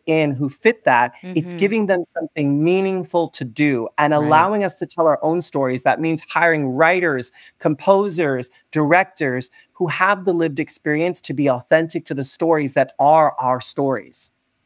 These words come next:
Speaker 3: Preach.
Speaker 2: Yeah, absolutely. Um, in your opinion, what makes a good show and what are some of your favorite shows?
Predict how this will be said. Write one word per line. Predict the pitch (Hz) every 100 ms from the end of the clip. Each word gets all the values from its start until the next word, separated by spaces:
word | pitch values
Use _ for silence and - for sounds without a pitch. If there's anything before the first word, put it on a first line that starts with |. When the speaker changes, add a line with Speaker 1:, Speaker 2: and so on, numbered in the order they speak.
| _ -
Speaker 3:
Preach. | - 127 127 - - -
Speaker 2:
Yeah, | 170 180 156 -
absolutely. | 214 214 - 151 156 151 139 139 233
Um, | 226 233 233
in | 254
your | 427 508
opinion, | - 220 208 214 214
what | 226 277
makes | 302 339 339 -
a | 240
good | 220 - 196 190 190
show | - 196 143 147 151
and | 170 180 170
what | 175 -
are | 175
some | - 180
of | 165
your | 170
favorite | - 147 139 -
shows? | - 78 87 -